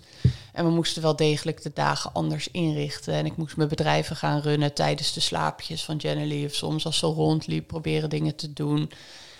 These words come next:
Ehm, of in de avonden. En dat, eh, ja, dat vergt een stukje flexibiliteit. Nou, ehm, is het wel zo dat ik al wel gewend ben om veel ook vanuit huis te werken. En, ehm,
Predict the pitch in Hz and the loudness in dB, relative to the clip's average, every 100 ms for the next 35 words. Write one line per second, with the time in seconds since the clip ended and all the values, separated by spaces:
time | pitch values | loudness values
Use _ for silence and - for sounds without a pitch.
0 | - _ _ _ - 175 175 170 175 202 | -20 _ _ _ 0 4 6 6 4 2
1 | 220 214 - - 175 170 180 170 165 160 | 2 2 4 4 6 4 4 4 4 4
2 | 165 160 - 160 156 156 - - - - | 4 4 2 0 0 0 -2 0 0 -2
3 | - _ 190 156 165 - 175 156 170 - | -6 _ -2 0 0 2 2 2 -2 -4
4 | 160 - 170 - - 160 156 170 - 240 | -6 -4 -6 -6 -6 -6 -4 -2 -2 -2
5 | - - - - - 175 160 156 156 - | -10 -20 -18 -16 -6 4 8 8 6 2
6 | 170 165 156 156 160 - 165 160 165 156 | 0 2 2 2 0 -2 -2 -2 2 4
7 | 165 156 156 156 156 170 160 151 156 151 | 4 4 2 2 -2 -2 2 2 2 0
8 | - 147 151 170 165 175 165 160 - 160 | -2 0 2 2 0 0 2 0 0 0
9 | 165 - 170 - 175 165 156 165 175 - | 0 -2 -4 -2 -2 -2 0 0 0 -4
10 | 170 165 165 165 - 165 165 165 170 160 | -2 0 2 2 0 -2 0 -2 -2 0
11 | 160 160 160 160 160 | 2 2 2 2 2